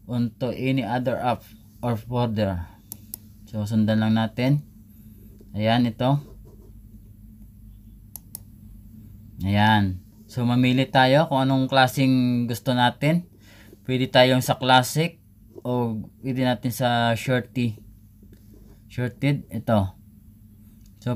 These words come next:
pwede tayo mamili. So, itong classic na lang, i-done natin.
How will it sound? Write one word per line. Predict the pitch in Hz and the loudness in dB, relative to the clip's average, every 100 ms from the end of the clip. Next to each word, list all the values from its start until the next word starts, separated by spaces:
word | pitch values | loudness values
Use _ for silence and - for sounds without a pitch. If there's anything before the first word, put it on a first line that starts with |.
| 127 | -2
pwede | 127 131 | 0 2
tayo | 131 131 127 | 2 4 2
mamili. | 127 127 123 147 - - - - - - - | 2 0 2 2 0 -6 -20 -20 -20 -20 -10
So, | 113 107 | -4 -4
itong | 104 - 113 110 110 | -4 -6 -4 -2 -4
classic | 113 110 110 110 | -4 -4 -4 -6
na | 110 | -4
lang, | 113 127 123 | -2 -2 -2
i-done | 113 113 110 | -2 0 0
natin. | 110 107 120 127 147 | 0 -2 -2 0 -2